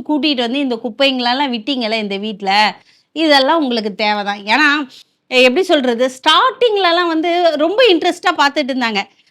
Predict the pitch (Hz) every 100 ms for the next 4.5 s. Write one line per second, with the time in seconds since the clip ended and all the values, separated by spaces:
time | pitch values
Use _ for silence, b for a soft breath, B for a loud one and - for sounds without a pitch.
0 | _ 240 240 277 254 254 294 240 214 233
1 | 262 320 320 285 320 302 240 226 339 381
2 | 320 269 226 220 220 202 202 190 262 254
3 | 240 233 233 233 226 247 262 277 233 214
4 | 208 202 202 202 196